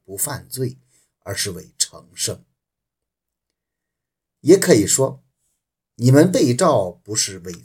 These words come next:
做好人，而是为做圣人。就像昨天弥撒的福音中，有人问耶稣说：“主，得救的人果然不多吗？”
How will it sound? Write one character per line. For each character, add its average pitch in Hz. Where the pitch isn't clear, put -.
做 117
好 -
人， -
而 107
是 -
为 87
做 -
圣 98
人。 -
就 107
像 117
昨 87
天 98
弥 92
撒 98
的 90
福 110
音 110
中， 113
有 95
人 95
问 107
耶 92
稣 -
说 104
：“主， 90
得 139
救 226
的 170
人 120
果 90
然 98
不 117
多 113
吗？” 117